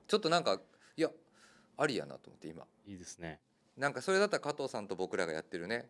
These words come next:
Speaker 2: はい。
Speaker 1: アイエスエスジーとのコラボレーション、なんか意味もあんなと思って。もちろん乗る用ではあるけども。
Speaker 2: まあ、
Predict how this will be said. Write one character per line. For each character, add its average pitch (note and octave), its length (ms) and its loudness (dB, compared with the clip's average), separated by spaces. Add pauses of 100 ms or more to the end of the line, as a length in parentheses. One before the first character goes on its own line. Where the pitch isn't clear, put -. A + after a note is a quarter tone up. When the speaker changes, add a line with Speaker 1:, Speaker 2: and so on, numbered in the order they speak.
(140)
Speaker 2:
は G2 80 -8
い。 F2+ 60 -2
Speaker 1:
ア G2 40 -6
イ F2+ 40 -2
エ E2 40 -4
ス - 40 -8
エ - 20 -14
ス - 20 -14
ジ G2 60 -10
ー F2+ 60 -8
と D#2 100 -10
の D2+ 80 -12
コ - 120 -2
ラ F#2+ 100 6
ボ F#2 80 2
レ F2+ 60 4
ー - 40 -2
シ E2 60 -10
ョ - 20 -8
ン、 D#2 60 -8
な F#2 100 -2
ん - 20 -8
か D#2+ 80 -6
意 G2 80 0
味 F#2 120 -2
も D#2+ 120 0
あ F2+ 40 2
ん D#2+ 80 -8
な C2+ 100 -12
と C2 140 -16
思 A#1 80 -14
っ - 20 -20
て。 - 180 -20 (680)
も D3+ 100 4
ち F#3 80 0
ろ D#3 80 4
ん A#2+ 40 0
乗 C3 120 6
る F3+ 160 8
用 F3 180 8
で E3+ 120 4
は G2+ 120 4
あ G2 40 6
る F2+ 80 -4
け D#2 140 -6
ど E2+ 120 -4
も。 A#2+ 100 0
Speaker 2:
ま G2 180 2
あ、 - 20 0